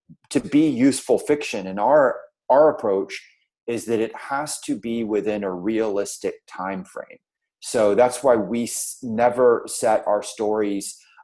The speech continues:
um, multiple generations ahead. And actually, it, it's a, um, uh, lesson kind of pulled from Arthur C Clarke, who was a, you know, great science writer, a scientist, came up with the idea of artificial satellites, but he's an even better science fiction writer.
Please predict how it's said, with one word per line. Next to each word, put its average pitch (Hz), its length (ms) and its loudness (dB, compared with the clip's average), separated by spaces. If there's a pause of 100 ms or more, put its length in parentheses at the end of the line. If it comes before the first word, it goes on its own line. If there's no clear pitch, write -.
um, 104 320 -2
multiple 113 440 0
generations 98 680 -4
ahead. 92 260 -2
And 98 100 -2
actually, 139 400 2
it, 113 200 0
it's 120 240 -2
a, 107 180 0
um, 98 320 -4 (340)
uh, 98 380 4
lesson 113 460 0
kind 107 160 -2
of - 100 -6
pulled 110 260 0
from 98 140 -4
Arthur 101 260 0
C 95 220 -10
Clarke, 101 320 0
who 101 80 -8
was 95 180 -4
a, 90 160 -4
you 92 60 -6
know, 85 160 -2
great 127 300 2
science - 640 -4
writer, 104 640 -2
a 113 100 2
scientist, 117 640 0 (300)
came 123 140 0
up 110 140 2
with 101 120 0
the 101 180 4
idea 101 420 4
of 98 300 2
artificial 104 520 -2
satellites, 98 540 -2
but 131 80 -2
he's 143 80 4
an 147 60 6
even 117 120 -2
better 110 220 4
science 92 340 -8
fiction 107 300 -8
writer. 90 380 -6